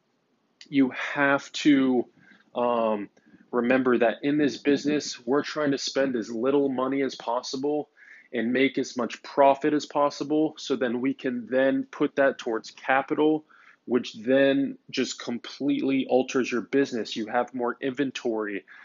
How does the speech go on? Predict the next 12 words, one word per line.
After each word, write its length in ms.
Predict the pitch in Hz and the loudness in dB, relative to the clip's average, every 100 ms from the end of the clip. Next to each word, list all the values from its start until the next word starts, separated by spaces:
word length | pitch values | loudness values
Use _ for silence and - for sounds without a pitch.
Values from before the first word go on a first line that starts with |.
| - 127 | -12 0
More 240 | 127 135 | 0 2
inventory 680 | 139 131 135 127 139 131 117 | 0 0 -2 -2 0 0 0
is 100 | 107 | -4
paid 360 | - - 123 123 | -8 -4 0 4
off 320 | 127 117 - | 4 4 0
because 360 | - 107 120 107 | -10 -6 -6 -4
you've 180 | 120 - | -8 -6
made 200 | 123 117 | -4 -2
more 180 | 113 98 | -2 -2
profit. 720 | - - 131 127 - 113 - _ _ _ | -2 4 6 6 2 -2 -2 _ _ _
And 160 | 123 120 | -4 0
then 300 | 123 117 | 0 0